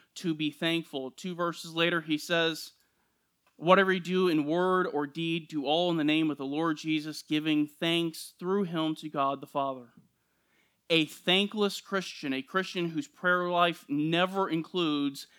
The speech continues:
thanksgiving, is in a really bad spot. There's something very wrong if your prayers never include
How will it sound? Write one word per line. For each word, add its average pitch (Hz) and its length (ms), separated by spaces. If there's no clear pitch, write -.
thanksgiving, 170 1040
is 147 140
in 147 80
a 127 120
really 156 520
bad 131 340
spot. 110 400
There's 143 240
something 151 460
very 156 520
wrong 139 520
if 131 240
your 143 200
prayers 139 500
never 151 500
include 139 540